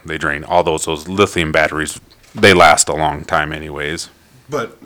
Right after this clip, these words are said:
Speaker 2: then once you get out to the ice, to actually take those batteries or take your drill, take your whole entire auger if you've got a big enough shack,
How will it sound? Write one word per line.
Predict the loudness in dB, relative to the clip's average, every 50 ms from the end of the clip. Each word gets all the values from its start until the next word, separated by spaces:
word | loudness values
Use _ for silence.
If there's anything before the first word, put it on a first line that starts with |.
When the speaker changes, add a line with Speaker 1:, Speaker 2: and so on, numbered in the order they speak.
| -20 -10 -6
Speaker 2:
then | -6 -4 -4 -6 -8
once | -10 -10 -8 -10 -12
you | -12
get | -10 -10 -10 -8
out | -8 -8 -8 -10 -12
to | -16 -16
the | -14 -14 -12 -12
ice, | -12 -12 -12 -14 -14
to | -10 -6 -4
actually | -4 -4 -6 -8 -12 -12 -12 -14 -14 -16 _ _
take | -14 -12 -12 -12 -12
those | -12 -12 -12 -12 -12
batteries | -8 -6 -6 -6 -6 -8 -10 -10 -10 -12
or | -12
take | -14 -16 -16 -16 -16 -16 -16
your | -16 -16
drill, | -16 -14 -12 -12 -12 -12 -14
take | -14 -14 -14 -14 -14 -16
your | -18 -14
whole | -12 -12 -12
entire | -12 -12 -10 -8 -8 -8 -8 -8
auger | -8 -8 -8 -10 -12 -12
if | -12 -12
you've | -16 -14 -10
got | -10 -10 -10
a | -10
big | -14 -16 -16 -14
enough | -14 -16 -16 -14
shack, | -14 -12 -10 -10 -12 -12